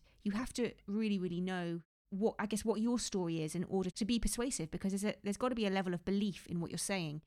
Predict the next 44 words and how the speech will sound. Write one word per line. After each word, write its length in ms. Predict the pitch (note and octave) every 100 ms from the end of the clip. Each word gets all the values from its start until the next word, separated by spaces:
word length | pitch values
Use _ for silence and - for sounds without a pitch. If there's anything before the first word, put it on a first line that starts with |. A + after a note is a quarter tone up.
| _ _ _ -
And 120 | F#3+
quite 220 | A#3 A3+
a 20 |
lot 100 | A3
of 60 | G3
the 60 |
time 200 | G3+ F#3+
we're 80 | F#3+
given 400 | F3+ A#3+ G3 F3
narratives 540 | F#3 F#3+ F#3 D#3+ D#3 -
to 120 | E3+
say 480 | - F3 D#3 E3+ F#3+ - -
because 260 | E3+ - E3
we've, 140 | E3+ -
you 120 | E3
know, 80 | D#3+
maybe 180 | - E3
we've 160 | E3 D#3+
done 200 | D#3+ D#3+
some 180 | E3 D#3+
research 480 | E3 - D#3+ -
and 80 | E3
we've 80 | D#3
gone, 140 | E3 D#3+
"Okay, 220 | D#3+ D#3
now 100 | D#3
I'm 80 | D#3
gonna 140 | D#3
tell 220 | - D#3+
this," 180 | E3+ D#3
but 160 | - -
finding 480 | G#3+ A#3+ A3+ G#3 G3 _ _ _ _
why, 560 | F3 G3 G#3+ G#3 G3+ - -
why 300 | F3+ G#3+ A3+
this 120 | G#3
is 100 | G3
important 400 | F#3+ F3 F3 E3
to 80 | -
you, 180 | F#3 F3
why 140 | D#3+
you 240 | E3 F#3+ G#3+
believe 260 | F3 D#3
in 80 | D3+
it. 140 | -